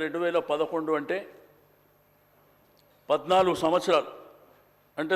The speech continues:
దగ్గర దగ్గర పదమూడు, పద్నాలుగు సంవత్సరాలలో ఒక ఆరు లక్షల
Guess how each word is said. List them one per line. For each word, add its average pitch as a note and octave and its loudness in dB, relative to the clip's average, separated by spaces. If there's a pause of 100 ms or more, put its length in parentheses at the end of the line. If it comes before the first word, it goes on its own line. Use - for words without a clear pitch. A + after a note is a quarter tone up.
దగ్గర D#3+ 4
దగ్గర E3+ 4 (120)
పదమూడు, D#3 2
పద్నాలుగు D3+ 2
సంవత్సరాలలో D3+ 2 (2000)
ఒక D3+ 2 (160)
ఆరు F#3+ 8
లక్షల F#3 4